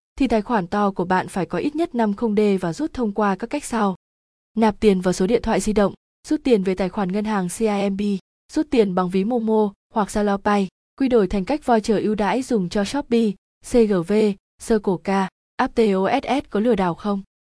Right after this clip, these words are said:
Nhiều người hiện nay vẫn không tin là có thể kiếm tiền dễ dàng bằng cách đi chạy bộ hay thậm chí đi xe thì nên không thể tránh khỏi nhiều nghi ngờ về cơ chế hoạt động của To. Điều khiến các bạn yên tâm sẽ là việc bạn không cần phải đầu tư hay bỏ bất kỳ đồng vốn nào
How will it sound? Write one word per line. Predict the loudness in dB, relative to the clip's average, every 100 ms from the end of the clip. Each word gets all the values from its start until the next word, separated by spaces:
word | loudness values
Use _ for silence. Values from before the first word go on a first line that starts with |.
| _ _ _
Nhiều | 2 4
người | 4 4
hiện | 4 2
nay | 2 0
vẫn | 0 -2
không | -2 -4
tin | 0 0 2
là | 2 0 0
có | 0
thể | 0
kiếm | 0 0 0
tiền | 0 0
dễ | 0 -4
dàng | 0 0 0 -2
bằng | -4 -2
cách | -4
đi | -2 -2
chạy | -2 -2
bộ | 0 0 -2 _ _
hay | -4 -2
thậm | -2 -2
chí | -2
đi | -2 -2
xe | 0 -2 -2 _ _ 0
thì | 2 0 -4 _ _ 2
nên | 2 2
không | -2 0
thể | 0
tránh | 0 -2 -4
khỏi | -2 -2
nhiều | 0 -2
nghi | -2 -2
ngờ | 0 0 0
về | -2
cơ | -2 -2
chế | -2 -4
hoạt | -4
động | -6 -6
của | -6
To. | -4 -2 -2 -4 _ _
Điều | 0 2
khiến | 2 0 2
các | 0
bạn | 0
yên | 0 -2
tâm | 0 0 0 -4 _ -10
sẽ | -2 0
là | 0
việc | 0 -2 -2
bạn | -2 -2
không | -4 -4
cần | -2 -2
phải | -4
đầu | -4 -4
tư | -2 -2
hay | -2 -2 -2
bỏ | -2
bất | -2 -4 -2
kỳ | -4
đồng | -2 -4
vốn | -4 -6
nào | -2 -2 -2